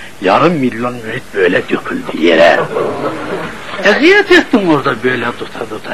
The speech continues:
ne olacak?" dedi diyor. Allah şefaatlerine nail et ya Rabbi. Yollarından ayırma ya Rabbi.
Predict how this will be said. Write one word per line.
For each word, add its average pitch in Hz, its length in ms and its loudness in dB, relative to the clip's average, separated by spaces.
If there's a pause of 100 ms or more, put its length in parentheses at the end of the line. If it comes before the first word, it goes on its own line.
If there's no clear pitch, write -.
(120)
ne 95 60 -6
olacak?" 143 420 0 (100)
dedi 85 140 0 (180)
diyor. 73 200 -6 (3500)
Allah - 320 4
şefaatlerine 196 760 6
nail 202 320 6
et 202 120 8 (100)
ya 196 260 8
Rabbi. - 440 0
Yollarından 226 720 6
ayırma 226 540 4
ya 226 280 8
Rabbi. 220 560 6